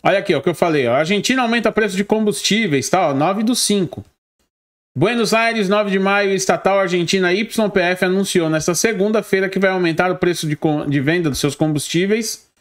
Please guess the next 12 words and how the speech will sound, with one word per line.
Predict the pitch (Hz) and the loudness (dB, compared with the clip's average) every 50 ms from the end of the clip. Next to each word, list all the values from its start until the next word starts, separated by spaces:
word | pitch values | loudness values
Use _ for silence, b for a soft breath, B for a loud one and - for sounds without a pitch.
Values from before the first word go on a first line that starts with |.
| _ _ _ _ _ _ _ - 123 | _ _ _ _ _ _ _ -6 -2
básicos | 123 156 185 208 214 196 160 160 143 - - 135 127 | 0 0 2 2 0 0 -2 -4 -4 -2 -2 0 0
em | 156 165 180 | 2 2 2
uma | 185 180 170 | 2 0 0
média | 156 160 185 196 185 202 | 0 0 0 2 0 0
de | 180 156 185 | 0 0 0
nove | 175 160 151 156 180 214 233 226 247 | 2 2 2 2 2 0 0 -2 -4
por | 220 - 247 214 | -2 0 -2 0
cento. | - - 170 151 135 113 - - _ b b b b b b b b | 0 0 0 0 -2 -4 -6 -12 _ b b b b b b b b
O | 196 | -2
segundo | - - 214 202 214 240 247 | 0 2 0 2 2 2 2
a | 233 196 | 2 2
menos, | 190 202 220 226 226 220 202 190 196 | 0 0 0 0 0 0 -2 -2 -4